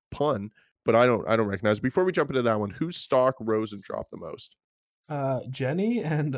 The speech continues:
Speaker 2: also Jenny.
Speaker 1: That's a great answer. I, wow,
Speaker 2: Yeah.
Speaker 1: okay, that's great.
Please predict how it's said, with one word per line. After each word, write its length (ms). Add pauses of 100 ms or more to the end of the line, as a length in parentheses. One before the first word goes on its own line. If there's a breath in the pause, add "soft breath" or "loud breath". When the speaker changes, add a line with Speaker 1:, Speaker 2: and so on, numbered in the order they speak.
Speaker 2:
also 440
Jenny. 400 (920 soft breath)
Speaker 1:
That's 160
a 60
great 240
answer. 480
I, 160 (120)
wow, 320
Speaker 2:
Yeah. 100
Speaker 1:
okay, 200
that's 240
great. 260